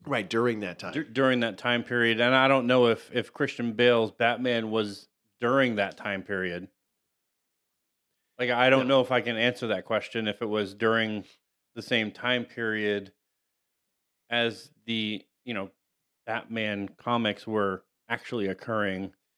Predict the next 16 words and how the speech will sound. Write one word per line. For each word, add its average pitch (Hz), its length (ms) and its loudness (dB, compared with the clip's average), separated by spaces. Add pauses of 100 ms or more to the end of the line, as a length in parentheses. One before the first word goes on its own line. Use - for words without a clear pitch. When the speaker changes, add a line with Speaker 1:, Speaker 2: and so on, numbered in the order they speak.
(120)
Speaker 2:
and 131 100 -4
if 117 100 -4
that 113 240 0
same 127 180 0
Speaker 1:
Yeah. 117 160 0
Speaker 2:
material 120 340 2
were 107 360 2
actually, 110 580 0
you 120 120 -4
know, 85 180 -6 (200)
if 98 140 -6
that 117 340 -2
material 120 400 0
was 104 160 -2
actually 104 360 -4
available. 98 680 2